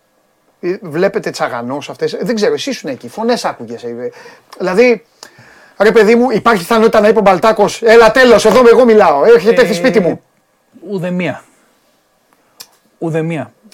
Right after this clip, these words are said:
Speaker 1: Αυτό σου λέω,
Speaker 2: Παντελή,
Speaker 1: δηλαδή
Speaker 2: δε-, δεν ήμουνα μέσα εκεί που γινόταν
Speaker 1: Οπότε
Speaker 2: το
Speaker 1: πάνε οι
Speaker 2: πράγμα.
Speaker 1: έξι ομάδες και κάνουν και, και γίνεται
Speaker 2: Και
Speaker 1: τσαμπουκάς.
Speaker 2: γίνεται τσαμπουκάς, αλλά απ' έξω
Speaker 1: Τέσσερις και μισή ώρες.
Speaker 2: Τέσσερις και μισή
Speaker 1: Και μου
Speaker 2: ώρες.
Speaker 1: λένε, «Πες, τι να πω, τι,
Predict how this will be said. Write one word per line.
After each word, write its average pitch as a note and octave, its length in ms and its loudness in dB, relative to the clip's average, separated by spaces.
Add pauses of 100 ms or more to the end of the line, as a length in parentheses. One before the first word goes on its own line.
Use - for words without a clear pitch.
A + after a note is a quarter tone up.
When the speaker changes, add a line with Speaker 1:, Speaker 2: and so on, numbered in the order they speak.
Speaker 1:
Αυτό - 220 -6
σου E4+ 160 -6
λέω, D4 180 4
Speaker 2:
Παντελή, F3+ 180 2
Speaker 1:
δηλαδή B3+ 300 0
Speaker 2:
δε-, D#4+ 140 -2 (340)
δεν F3 420 0
ήμουνα B3+ 340 0
μέσα D#3+ 540 -4 (680)
εκεί D#3 300 -4
που C#3 160 -6
γινόταν C3 220 -4 (120)
Speaker 1:
Οπότε E4 60 0
Speaker 2:
το E4 60 2
Speaker 1:
πάνε E4+ 120 4
οι E4+ 100 0
Speaker 2:
πράγμα. D#4 60 4
Speaker 1:
έξι C#4 220 2
ομάδες G3+ 520 2 (680)
και - 120 -4
κάνουν G4+ 380 0
και, G#4 120 -4 (160)
και G#4 60 -2
γίνεται G4 220 -2
Speaker 2:
Και - 60 -12
Speaker 1:
τσαμπουκάς. F#4 300 -2
Speaker 2:
γίνεται D#4+ 160 -2
τσαμπουκάς, C4 440 -8
αλλά F#3+ 320 -4
απ' E3+ 180 -8
έξω - 300 -6
Speaker 1:
Τέσσερις C#4 280 0
και D4 60 0
μισή G#3 200 -2
ώρες. A#2+ 440 -8
Speaker 2:
Τέσσερις F3+ 340 -6
και E3+ 80 -12
μισή C#3+ 180 -12
Speaker 1:
Και - 80 0
μου G#4 100 -2
Speaker 2:
ώρες. G#4 160 2
Speaker 1:
λένε, F#4+ 140 -4
«Πες, - 260 0
τι - 100 -10
να G#4+ 100 -2
πω, A4 140 -4
τι, - 100 -2